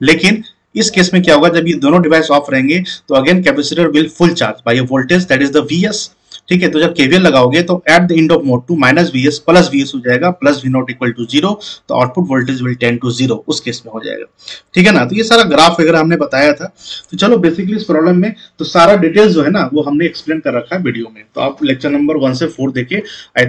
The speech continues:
think voltage commutator chopper जो है वो lecture number फ़ोर में दे रखा है, ठीक है, अच्छे से समझाया गया है। तो यहाँ पे केसीएल perform करना था, तो मोड वन में आपको इतना idea मिल गया होगा कि मोड वन में जब तुम केसीएल लगाओगे तो Im will be equal to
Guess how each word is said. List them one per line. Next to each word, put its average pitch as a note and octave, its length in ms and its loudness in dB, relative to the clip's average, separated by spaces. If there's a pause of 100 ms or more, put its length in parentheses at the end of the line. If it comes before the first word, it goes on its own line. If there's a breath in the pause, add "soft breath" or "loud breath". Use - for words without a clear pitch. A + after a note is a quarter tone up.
think D3 180 0
voltage B2+ 320 -2
commutator B2+ 420 -4
chopper B2+ 260 -4
जो C3 100 -4
है E3 80 0
वो E3 120 -2
lecture B2+ 260 -6
number B2 200 -4
फ़ोर C3+ 280 -4
में C3 140 -4
दे A#2+ 100 -4
रखा A#2 260 -6
है, F#3 180 -4 (360 loud breath)
ठीक E3 120 0
है, F3 160 2
अच्छे - 260 -2
से A3 240 -4 (240 loud breath)
समझाया C3 440 0
गया G#2+ 160 -6
है। G#2 120 -14 (360 loud breath)
तो D3+ 60 0
यहाँ E3 200 4
पे A3+ 120 0
केसीएल F3 400 0
perform F#3 240 2
करना F3+ 240 2
था, F#3+ 120 -2
तो G3 120 -2
मोड D#3 340 0
वन E3+ 180 2
में D3 320 0
आपको B2+ 240 -8
इतना C#3+ 180 -4
idea D3 220 0
मिल D3 160 2
गया C#3+ 160 0
होगा C#3 220 0
कि D3+ 80 -4
मोड B2+ 280 -4
वन C#3+ 140 0
में C#3+ 120 -2
जब C3+ 200 -8
तुम D#3+ 120 -4 (380 loud breath)
केसीएल B2+ 360 2
लगाओगे A#2+ 380 2
तो D#3+ 200 -6
Im C#3 220 2
will B2 180 -2
be A#2+ 100 -6
equal A#2+ 200 -2 (100)
to E3+ 60 4